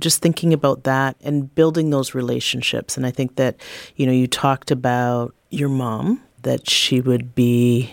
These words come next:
able to make everybody her favorite and have them feel that way.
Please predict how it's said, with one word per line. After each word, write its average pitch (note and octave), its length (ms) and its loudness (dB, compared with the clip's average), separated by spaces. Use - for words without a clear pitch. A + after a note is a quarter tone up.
able B2+ 260 2
to - 160 -2
make B2 180 2
everybody A#2+ 400 2
her B2 160 2
favorite - 680 -2
and C3 160 -4
have A#2+ 260 -2
them B2 140 0
feel B2 220 0
that A#2+ 240 -4
way. B2+ 320 -2